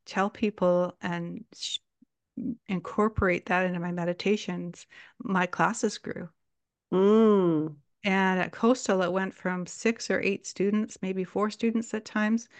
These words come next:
Speaker 1: to every chair that was at Coastal Academy, bringing twenty twenty-eight chairs, thirty chairs, making circles within circles within circles to get everybody in,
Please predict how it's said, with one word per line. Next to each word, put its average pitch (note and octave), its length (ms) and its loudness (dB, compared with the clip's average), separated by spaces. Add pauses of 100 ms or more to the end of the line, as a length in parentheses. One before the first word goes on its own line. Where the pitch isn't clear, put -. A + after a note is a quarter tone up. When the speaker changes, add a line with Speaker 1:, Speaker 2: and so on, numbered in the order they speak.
(420)
Speaker 1:
to G#3 400 6
every G#3 400 4
chair F#3 340 2
that F#3 140 -2
was F3 140 -2
at F3 180 -4
Coastal F3+ 440 -2
Academy, F3 720 -4 (300)
bringing F#3 320 2
twenty F3+ 320 -2 (220)
twenty-eight G3 360 2
chairs, F3+ 380 0
thirty G3 280 -4
chairs, F3 480 -2 (280)
making F3+ 280 -2
circles G3+ 540 -4
within E3+ 220 -4
circles F#3 560 -4
within F3 220 -8
circles F3+ 600 -4 (360)
to F3 200 4
get F3+ 360 2
everybody E3+ 600 -4
in, E3 420 -8